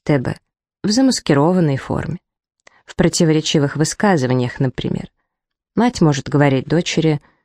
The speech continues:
"Ты никуда не ходишь, нигде не бываешь, так и замуж не выйдешь". Но при этом требует, чтобы дочь после института сразу же шла домой. А если дочь задерживается, звонит ей беспрестанно: "Ты где?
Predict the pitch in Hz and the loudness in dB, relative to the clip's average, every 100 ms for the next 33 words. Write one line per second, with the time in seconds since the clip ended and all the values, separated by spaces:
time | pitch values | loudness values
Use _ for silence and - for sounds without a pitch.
0 | _ - 240 202 160 160 143 131 123 - | _ -2 2 4 4 4 4 2 0 0
1 | 202 190 175 - 139 135 131 131 123 120 | 2 2 0 2 2 2 0 0 0 0
2 | 165 196 175 170 247 - 156 143 190 180 | 2 2 0 0 -2 0 0 2 2 2
3 | - 175 165 160 151 - - - _ _ | 0 0 0 0 -4 -8 -12 -14 _ _
4 | _ _ _ _ _ - 190 190 180 156 | _ _ _ _ _ -2 0 2 2 2
5 | 147 156 175 175 - - 147 151 143 139 | 2 2 2 2 0 -2 0 2 0 -2
6 | - 139 - 139 135 - 127 151 160 156 | -4 -6 -2 0 0 -4 -6 -4 -2 0
7 | 143 - _ - 196 196 160 143 135 - | -2 -6 _ -2 0 2 0 -2 -2 0
8 | 131 123 139 - 196 _ _ _ _ _ | 0 0 -4 -4 -12 _ _ _ _ _
9 | _ _ - 170 170 151 143 143 151 143 | _ _ 0 0 2 2 2 2 0 2
10 | 180 180 170 - 143 135 143 147 165 151 | 0 2 0 -2 -4 0 2 2 0 0
11 | 123 127 - 170 - 139 127 127 131 175 | -2 -2 -4 -4 -2 0 0 0 -2 -4
12 | 139 113 139 | -4 -2 -2